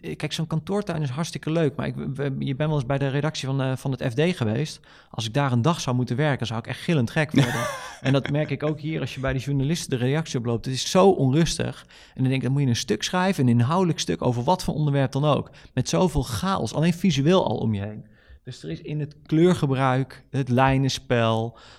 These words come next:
Speaker 1: eh, is er heel veel rekening gehouden met, eh, een bepaalde visuele rust.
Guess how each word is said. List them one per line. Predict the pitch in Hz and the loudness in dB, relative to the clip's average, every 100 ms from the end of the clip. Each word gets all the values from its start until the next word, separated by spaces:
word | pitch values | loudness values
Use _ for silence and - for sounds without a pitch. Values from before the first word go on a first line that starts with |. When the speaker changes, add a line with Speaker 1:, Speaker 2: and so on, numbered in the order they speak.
| _ | _
Speaker 1:
eh, | - | -2
is | 147 - | 0 2
er | |
heel | 131 180 202 | 4 6 4
veel | 170 127 | 4 4
rekening | 131 185 180 170 160 | 4 4 2 2 0
gehouden | 139 135 147 135 | 2 4 4 4
met, | 127 131 - - - _ _ | 2 2 0 -8 -14 _ _
eh, | - | -6
een | 110 | -2
bepaalde | 127 - 147 139 117 | 0 2 4 4 2
visuele | - 131 135 127 | -2 -6 -6 -8
rust. | 139 - | -12 -14